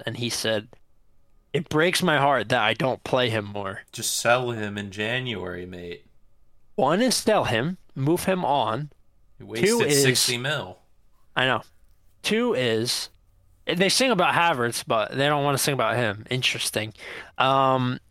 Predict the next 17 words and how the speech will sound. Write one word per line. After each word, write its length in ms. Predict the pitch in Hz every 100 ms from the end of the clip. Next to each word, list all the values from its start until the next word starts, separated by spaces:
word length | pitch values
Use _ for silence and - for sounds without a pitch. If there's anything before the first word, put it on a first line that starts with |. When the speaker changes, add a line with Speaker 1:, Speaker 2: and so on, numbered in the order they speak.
| _
Speaker 1:
Akanji 960 | 139 151 - 170 214 220 151 139 135 139 _ _ _ _ -
is 180 | 143
a 80 | 131
center 440 | 120 165 160 143 110
back, 480 | 107 120 151 - _ -
and 160 | 123
John 260 | 127 160 175
Stones 420 | - 165 156 135
is 180 | 123 123
a 220 | 113 113 -
center 420 | - 147 147 120
back. 460 | 101 104 120 - - _ _ -
Both 220 | 190 208
of 80 | 190
those 180 | 190
guys 300 | 151 175 165
are, 240 | 147 123